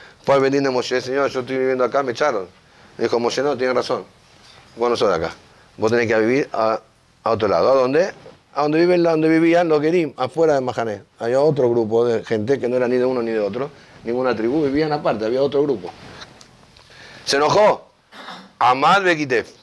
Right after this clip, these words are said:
Se paró, insultó en nombre de Hashem. Tres motivos trae Rashi acá.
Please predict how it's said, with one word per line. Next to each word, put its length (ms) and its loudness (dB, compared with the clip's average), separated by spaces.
Se 100 -4
paró, 540 2
insultó 480 -4
en 60 0
nombre 200 0
de 60 -2
Hashem. 180 -10
Tres 220 2
motivos 400 0
trae 180 2
Rashi 260 -2
acá. 280 -8